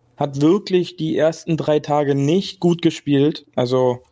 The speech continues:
nix, also kaum Fairways getroffen, f-, viele Up and Downs gespielt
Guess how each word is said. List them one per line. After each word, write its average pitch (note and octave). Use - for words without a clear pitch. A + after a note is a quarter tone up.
nix, F#3
also C3
kaum F3+
Fairways E3
getroffen, D#3
f-, -
viele F#3+
Up D#3
and D3+
Downs C#3+
gespielt D3+